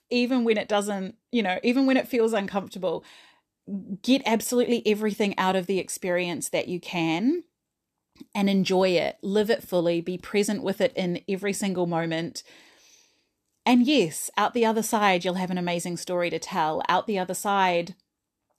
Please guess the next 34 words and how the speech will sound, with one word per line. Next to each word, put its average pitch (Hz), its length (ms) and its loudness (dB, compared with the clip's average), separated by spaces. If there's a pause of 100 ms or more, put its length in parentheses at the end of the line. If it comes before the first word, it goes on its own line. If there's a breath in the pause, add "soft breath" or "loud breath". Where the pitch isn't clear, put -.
(100)
you 214 160 0
will 208 180 4
have 196 580 4
an 190 160 -4
offering 170 640 -2
to 196 220 -4
the 185 100 -2
world, 175 600 0 (920 soft breath)
which 226 220 4
is 196 120 4
a 208 80 4
part 190 380 2
of 170 280 2
your 185 240 0
heart, 175 260 0
your 180 180 -4
soul, 170 260 -2
your 170 220 -2
light 165 260 0
that - 140 -4
can 185 180 -4
continue 170 520 -2
on, 160 320 0 (420 loud breath)
um, 160 500 -2 (540)
without 175 480 2
you 170 360 -2
and 175 220 -2
do 165 360 -2
things, 170 640 -4
amazing 165 460 -4
things 147 320 -8
separate - 400 -6
to - 140 -4
you. 151 360 -2